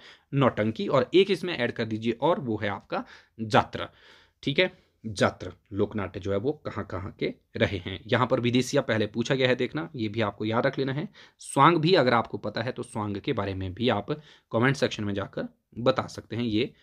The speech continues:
प्रीवियस ईयर पेपर में पूछा गया था। निम्नलिखित में से कौन से प्रसिद्ध हिंदी लेखक इप्टा यानी कि इंडियन पीपुल्स थिएटर एसोसिएशन से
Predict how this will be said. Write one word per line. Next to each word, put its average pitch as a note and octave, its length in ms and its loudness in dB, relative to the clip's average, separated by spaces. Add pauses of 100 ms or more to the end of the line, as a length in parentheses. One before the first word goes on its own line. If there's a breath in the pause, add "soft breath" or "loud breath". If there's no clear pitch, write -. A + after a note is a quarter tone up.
(240 soft breath)
प्रीवियस D#3 320 2
ईयर B2+ 80 0
पेपर G2+ 260 -8
में C#3 180 -6
पूछा C3+ 260 -6
गया F2+ 160 -12
था। - 240 -20 (560 loud breath)
निम्नलिखित A3 400 6
में G3 140 4
से F#3+ 260 4
कौन C#3+ 340 0
से C#3 180 -2 (580)
प्रसिद्ध G#3 300 2
हिंदी C#3 340 4
लेखक C3 400 4 (120)
इप्टा D3 320 0 (120)
यानी B2+ 180 0
कि - 220 -6
इंडियन G#3 460 2 (180)
पीपुल्स D3+ 440 0
थिएटर B2+ 400 2
एसोसिएशन A2+ 580 -2
से E3 240 -4